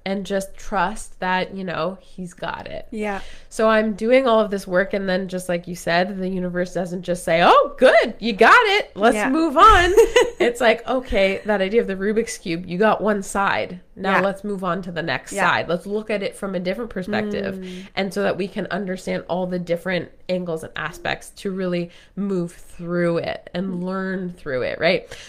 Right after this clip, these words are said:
Speaker 1: So another angle of the Rubik's Cube coming in hot. I'm really, you know, trying to let go, but I'm doing it really intellectually.
Speaker 2: Mm-hmm.
Speaker 1: I'm not using that emotional processing yet.
Speaker 2: Mm.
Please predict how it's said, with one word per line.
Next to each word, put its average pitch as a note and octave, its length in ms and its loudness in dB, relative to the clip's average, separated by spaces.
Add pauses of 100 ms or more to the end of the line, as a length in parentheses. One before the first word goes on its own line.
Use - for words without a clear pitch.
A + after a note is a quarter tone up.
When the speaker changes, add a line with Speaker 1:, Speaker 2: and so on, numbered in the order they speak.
Speaker 1:
So - 400 2
another A3 480 4
angle F#3 260 2
of F3+ 120 -2
the E3 80 -6
Rubik's D#3+ 360 -6
Cube D3+ 320 -6
coming A3 300 0
in F#3+ 140 -2
hot. D3 360 -2 (460)
I'm G3+ 220 -2 (120)
really, A#3 280 2 (180)
you G3+ 80 -4
know, F3 320 0
trying G3 520 -6 (160)
to F3 260 -4
let E3+ 380 -4
go, E3 540 -2 (300)
but G3+ 340 2 (220)
I'm F#3+ 160 -6
doing G#3+ 280 -2
it - 120 -4
really F3+ 200 -4 (140)
intellectually. - 880 -10
Speaker 2:
Mm-hmm. G3+ 300 -8
Speaker 1:
I'm F#3 140 -6
not G3+ 300 0 (100)
using G#3+ 640 -2
that F3 140 -2
emotional F3 600 -6
processing - 840 -4
yet. - 180 -4
Speaker 2:
Mm. G3 460 -10